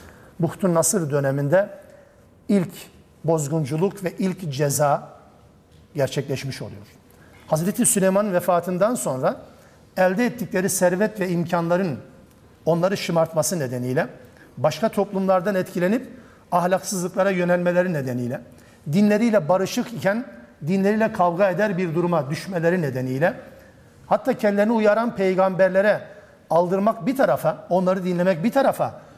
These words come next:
onları öldürdükleri bir dönemde, Zekeriya gibi, Yahya gibi, hatta ismi Kur'an'da geçmeyen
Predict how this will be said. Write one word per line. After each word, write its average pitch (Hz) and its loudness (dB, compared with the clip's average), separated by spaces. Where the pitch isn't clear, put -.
onları 202 2
öldürdükleri 175 0
bir 156 -4
dönemde, 131 -2
Zekeriya 151 0
gibi, 147 -6
Yahya 139 0
gibi, 151 -4
hatta 214 -2
ismi 208 -4
Kur'an'da 185 0
geçmeyen 180 -2